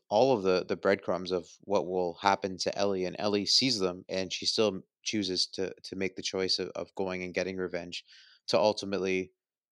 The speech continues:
not get the revenge that she was going to seek out to begin with,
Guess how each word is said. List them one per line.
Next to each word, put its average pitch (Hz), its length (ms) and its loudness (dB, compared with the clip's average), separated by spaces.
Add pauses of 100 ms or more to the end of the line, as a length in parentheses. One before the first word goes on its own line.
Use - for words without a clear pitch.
(280)
not 101 320 2 (100)
get 101 240 2
the 98 80 2
revenge 92 400 0
that 92 120 -4
she - 120 -2
was 95 140 -2
going 98 340 0
to 95 100 -2
seek - 260 0
out 90 220 0
to 101 80 -6
begin 95 280 0
with, 87 200 -6